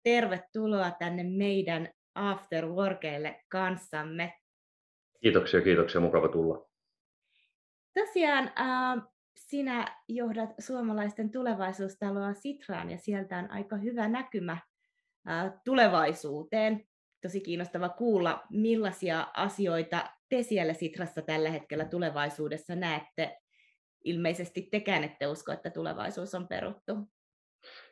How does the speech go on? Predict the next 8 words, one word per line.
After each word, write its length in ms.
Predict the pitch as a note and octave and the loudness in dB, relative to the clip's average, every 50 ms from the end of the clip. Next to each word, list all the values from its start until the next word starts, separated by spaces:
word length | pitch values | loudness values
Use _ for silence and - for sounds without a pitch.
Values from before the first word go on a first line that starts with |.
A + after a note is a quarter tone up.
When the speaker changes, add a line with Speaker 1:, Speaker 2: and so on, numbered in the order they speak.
| _ - - | _ -2 2
Speaker 2:
No, 100 | A2 A2+ | 2 4
itse 200 | A2+ A#2 - A2+ | 4 4 4 6
asiassa 400 | G#2+ G2 G2 F#2+ F2+ F#2 F#2+ F#2+ | 6 6 6 4 6 6 4 6
ei, 460 | G2 G2+ F#2+ F2+ F2 E2+ E2 D2+ - - - _ _ - | 6 6 6 6 6 6 4 0 -4 -10 -18 _ _ -8
ei 80 | F#2+ F2+ | -6 -4
sitä 220 | - F#2 E2+ F2 | -4 0 0 0
ole 120 | D#2+ - - | 0 2 4
peruttu. 640 | F#2 F2 F2+ F2 E2+ - - E2+ E2+ E2 - - _ | 4 4 4 4 2 0 0 0 0 0 -2 -12 _